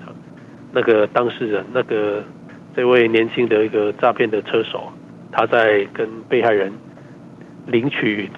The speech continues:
大概约两百万的，的现金之后，马上就要上车，在，在走出超商的时候就被我们警方拦-，拦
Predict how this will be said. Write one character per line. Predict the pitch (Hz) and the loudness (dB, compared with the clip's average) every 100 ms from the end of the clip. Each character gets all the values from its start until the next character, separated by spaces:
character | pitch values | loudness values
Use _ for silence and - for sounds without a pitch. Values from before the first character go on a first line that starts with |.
| - | -12
大 | 123 | -8
概 | 131 120 117 107 104 101 107 - - | -2 0 2 0 -2 -6 -10 -14 -12
约 | - 127 | 0 4
两 | 127 117 | 4 2
百 | 107 | 2
万 | 107 113 | 0 0
的， | 101 - - - | -2 -8 -16 -10
的 | - 104 - | -8 -8 -2
现 | 131 107 | -2 -2
金 | 117 | -12
之 | 110 117 | -8 -4
后， | 110 | -2
马 | 101 98 - | -2 -6 -4
上 | 113 | -6
就 | 113 120 | -6 -2
要 | 110 | -2
上 | - 104 - | -2 -4 -6
车， | 107 - | -12 -2
在， | 139 - - - - - | -2 -2 -10 -18 -16 0
在 | 175 | 2
走 | 151 123 | 4 4
出 | 113 143 | 6 4
超 | 139 131 | 6 4
商 | 131 | 6
的 | 117 | 4
时 | 120 | 4
候 | 113 | 2
就 | 117 | 2
被 | 110 | 2
我 | 101 | 0
们 | - | -4
警 | 92 | -10
方 | 107 104 | -10 -8
拦-， | 98 107 - | -8 -10 -14
拦 | 110 107 | -8 -8